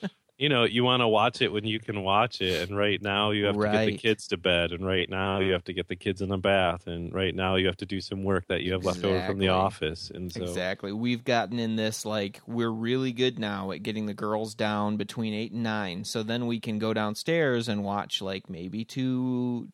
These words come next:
Speaker 1: maybe even three, if we have a lot of energy, episodes of something before we go to bed and feel like, you know, "Oh, look at us. We're adults watching T V with our own time.
Speaker 2: <laughs>
Speaker 1: And nobody's screaming at us." So, uh,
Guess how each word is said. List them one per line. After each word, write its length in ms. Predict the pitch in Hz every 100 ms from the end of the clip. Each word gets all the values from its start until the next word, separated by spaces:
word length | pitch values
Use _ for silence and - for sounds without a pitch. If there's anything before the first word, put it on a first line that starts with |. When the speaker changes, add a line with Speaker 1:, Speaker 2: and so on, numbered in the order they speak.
| - -
Speaker 1:
maybe 340 | 95 98 113
even 360 | 127 139 147 147
three, 480 | - 151 160 127 117
if 100 | 104
we 120 | 113
have 120 | 113
a 40 |
lot 200 | 113 110
of 60 | 113
energy, 520 | 95 123 110 110 107
episodes 600 | 95 110 120 - 98 98
of 120 | 92
something 520 | 143 98 123 95 95 101
before 320 | 113 113 104
we 240 | 107 143
go 200 | 156 123
to 100 | 104
bed 420 | 98 95 95 92 - _ - _
and 160 | 98 101
feel 240 | 123 107
like, 400 | 104 98 92 - _ -
you 140 | 110
know, 240 | 104 98 117 - _ - 196
"Oh, 160 | 220 190
look 220 | 185 196
at 60 |
us. 300 | 220 185 - 139
We're 140 | 143
adults 400 | 175 202 160 -
watching 320 | 131 135 165
T 220 | 165 190 190
V 460 | 175 143 110 104
with 160 | 104 143
our 140 | 170 202
own 240 | 220 202
time. 680 | 180 147 117 107 110 - -
Speaker 2:
<laughs> 380 | - - _ -
Speaker 1:
And 120 | 110
nobody's 400 | 113 117 151 196
screaming 480 | - - 294 247 202
at 140 | 151
us." 500 | 120 104 - - - - _ _ _ - - - - -
So, 520 | - 113 101 98 104 - 101
uh, 540 | 98 101 95 90 -